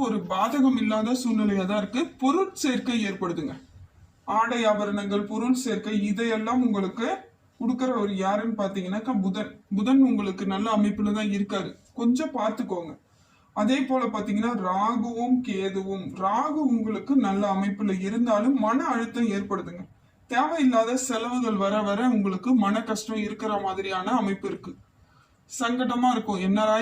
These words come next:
இது எவ்வளவு சம்பாரிச்சாலும் பத்தாத மாதிரியே இருக்கே, பொருளாதார ரீதியா எப்பயுமே நம்ம வந்து பாதி அளவுக்கு கூட வர மாட்டேங்குதே அப்படிங்கிற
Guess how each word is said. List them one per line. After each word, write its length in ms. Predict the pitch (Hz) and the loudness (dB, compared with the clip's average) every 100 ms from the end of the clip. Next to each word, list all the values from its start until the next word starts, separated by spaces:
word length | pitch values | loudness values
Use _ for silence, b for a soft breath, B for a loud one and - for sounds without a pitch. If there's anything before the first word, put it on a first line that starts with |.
| 233 | 2
இது 100 | 208 185 | 0 -2
எவ்வளவு 340 | 185 220 233 220 | -2 0 0 0
சம்பாரிச்சாலும் 600 | 208 208 - 202 214 202 | 0 -2 -2 -2 -2 -2
பத்தாத 360 | 190 214 208 196 | 0 0 0 0
மாதிரியே 320 | 190 196 202 180 | -2 -4 -6 -6
இருக்கே, 220 | - 196 185 | -6 -10 -8
பொருளாதார 500 | 190 208 233 226 220 208 | -6 -2 -2 -2 -4 -4
ரீதியா 260 | 190 214 233 202 | -4 -2 -2 -4
எப்பயுமே 380 | 190 226 220 220 214 | -4 -4 0 0 0
நம்ம 160 | 190 180 | -2 -2
வந்து 220 | 175 185 269 - b b b b - | -4 -4 -6 -8 b b b b -2
பாதி 300 | 214 240 269 247 | 2 2 2 2
அளவுக்கு 300 | 240 254 240 | 2 0 -2
கூட 160 | 208 226 | -2 -2
வர 100 | 208 202 | -2 -2
மாட்டேங்குதே 480 | 196 190 180 185 196 202 | -4 -4 -8 -8 -6 -4
அப்படிங்கிற 420 | 180 196 208 220 | -4 -2 -4 -2